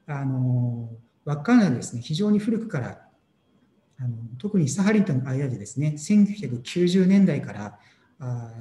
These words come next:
技術協力ですとか、あ、資本提携、共同事業に向けた、あ、協議などを行ってきましたけれども、あの、こういった協議はですね、あの、日本領北方四島との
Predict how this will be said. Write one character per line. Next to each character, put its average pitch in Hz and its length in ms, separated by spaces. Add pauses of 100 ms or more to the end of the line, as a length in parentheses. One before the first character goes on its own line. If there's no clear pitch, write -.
(100)
技 151 120
術 175 220
協 190 180
力 147 240
で 113 80
す - 160
と 120 80
か、 151 300
あ、 117 60
資 - 140
本 160 160
提 160 220
携、 104 200
共 180 200
同 180 160
事 175 140
業 143 360
に 143 80
向 131 100
け 131 120
た、 123 280
あ、 127 80
協 175 200
議 143 80
な 147 100
ど 147 100
を - 60
行 - 200
っ 156 40
て 151 180
き - 120
ま 143 100
し 143 80
た 131 80
け 123 100
れ 104 80
ど 107 120
も、 147 260 (320)
あ 131 140
の、 131 100
こ 185 140
う 196 40
い - 20
っ 190 40
た 196 100
協 214 240
議 175 100
は 131 60
で - 80
す - 160
ね、 196 200 (360)
あ 131 140
の、 120 420
日 127 160
本 165 140
領 117 160
北 - 120 (120)
方 175 120
四 196 200
島 143 160
と 123 140
の 127 180